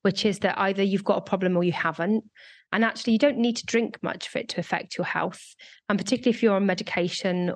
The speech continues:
or you've got some mental health issues or you're going through menopause or any of those things, um, the out-, the effect alcohol has on you, um, you know,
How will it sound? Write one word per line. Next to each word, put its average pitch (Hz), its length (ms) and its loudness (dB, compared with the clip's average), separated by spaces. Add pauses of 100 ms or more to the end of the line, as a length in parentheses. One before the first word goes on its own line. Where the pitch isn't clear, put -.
or 185 180 2
you've 180 280 0
got - 180 -2
some 185 160 -4
mental 180 200 -2
health 185 320 -2
issues 185 680 0 (240)
or 180 120 2
you're 175 140 2
going 175 200 0
through 214 180 2
menopause 202 560 2
or 190 80 4
any 214 160 6
of 202 100 0
those 156 260 -2
things, 165 440 -2 (460)
um, 196 280 -2
the 214 160 4
out-, 208 320 -2
the 196 140 2
effect - 340 -2
alcohol 185 540 0 (100)
has 196 320 -2
on 180 160 0
you, 175 260 2 (540)
um, 185 300 -2 (340)
you 220 140 0
know, 180 280 2